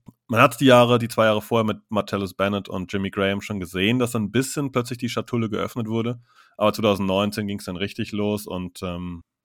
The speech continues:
ja, was mir persönlich an der Situation noch gefällt, ist, man hat dann nicht den kompletten Umschwung gemacht zu, „Ja, wir kaufen nur noch ein“, sondern wir sind weiterhin ein Team, das sehr gerne draftet, sehr gerne entwickelt. Aber wir halten unsere Spieler jetzt,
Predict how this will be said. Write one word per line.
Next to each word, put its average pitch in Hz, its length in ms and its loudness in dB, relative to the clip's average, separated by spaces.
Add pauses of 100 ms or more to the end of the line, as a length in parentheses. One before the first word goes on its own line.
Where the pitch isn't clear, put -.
ja, 107 440 0
was 92 180 -4
mir 127 340 4
persönlich 113 460 2
an 117 60 2
der 110 60 2
Situation 110 340 -4
noch 104 140 -6
gefällt, 101 380 2
ist, 101 180 -6 (320)
man 104 120 0
hat 104 140 2
dann 107 180 2
nicht 120 320 -2
den 120 300 -6 (140)
kompletten 123 460 2
Umschwung 107 340 -4
gemacht 98 300 -2
zu, 98 380 -2 (100)
„Ja, 98 180 2
wir 95 80 0
kaufen 101 380 0
nur 113 100 0
noch 104 160 -2
ein“, 95 240 -4
sondern 95 160 -4
wir 92 80 -4
sind 90 220 -8
weiterhin 117 380 2
ein 113 120 0
Team, 113 400 -4
das - 340 -10
sehr 104 240 2
gerne 104 220 2
draftet, 92 460 -2
sehr 98 240 0
gerne 92 340 -2
entwickelt. 98 600 -6 (300)
Aber 120 200 6
wir 113 120 10
halten 107 220 8
unsere 131 220 0
Spieler 135 300 2
jetzt, - 360 -4